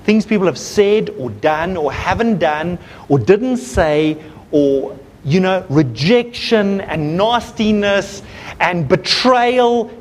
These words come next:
Thousand stories right here in this room right now. I don't need to unpack to you what, what getting an arrow inside of you looks like. Some scary stories we can tell over here. But the, the Passion says this. The implication is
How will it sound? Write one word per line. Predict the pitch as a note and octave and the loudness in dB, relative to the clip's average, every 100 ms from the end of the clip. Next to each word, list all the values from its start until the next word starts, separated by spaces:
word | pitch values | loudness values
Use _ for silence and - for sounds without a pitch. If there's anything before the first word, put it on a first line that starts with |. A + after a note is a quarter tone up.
| - - - - - | -20 -20 -20 -20 -2
Thousand | B3 A#3+ A#3 A3+ | 0 0 -2 -2
stories | - - A3 G#3 F#3 | -4 2 4 4 2
right | C3 E3 F#3+ F#3+ | 2 2 2 0
here | F3+ E3 | 0 0
in | D#3 | 0
this | D3+ C3 | -4 0
room | D3 C3+ | 0 2
right | B2+ B2 | -2 -2
now. | A#2 F3 | -4 0
I | |
don't | F3+ A3 | 0 0
need | A3 | 0
to | - | 0
unpack | D#3+ F3+ D#3+ - | -2 -2 -2 -2
to | D3+ | -2
you | C#3+ | 0
what, | B2+ D3+ D#3 - - - - - - | 2 0 0 -6 -18 -20 -20 -16 -2
what | D3 B2+ | 0 2
getting | D#3 E3 | 0 0
an | D3+ | 0
arrow | E3 D#3 D#3 | 0 0 0
inside | C3+ C3 - C#3 | -2 -6 -4 -4
of | B2+ G#2+ | -2 0
you | A2 | 2
looks | B2 - A#2 | 0 0 -2
like. | G2+ - | -2 -2
Some | - C3+ | -4 -4
scary | B2 - - F3 D#3 | -2 -4 2 2 2
stories | D3 - C#3+ B2 A#2 | -4 0 2 2 0
we | B2 | -2
can | B2+ B2 | -2 -4
tell | - A#2 | 0 0
over | G#2+ G2+ | 0 -6
here. | G2 F#2 F2+ - - - - - - - - - - - - - | -6 -6 -8 -20 -20 -20 -20 -20 -20 -20 -20 -20 -20 -20 -20 -2
But | E3+ D#3+ | 0 0
the, | F#3+ F3+ | 0 -4
the | E3+ | -6
Passion | F3+ F#3+ F#3+ G3+ | -6 -8 -4 -2
says | F3+ F3+ D3 | 0 0 0
this. | C3+ B2 - - - - - - - - - - | 0 0 -2 -16 -20 -20 -20 -20 -20 -20 -20 -4
The | - G#3+ | 2 4
implication | G#3+ G#3 G#3 G#3 G#3+ A#3+ B3+ A3 | 2 -2 -2 0 0 0 -2 0
is | F3+ A#2 G#2 G#2 - | 0 0 0 -6 -16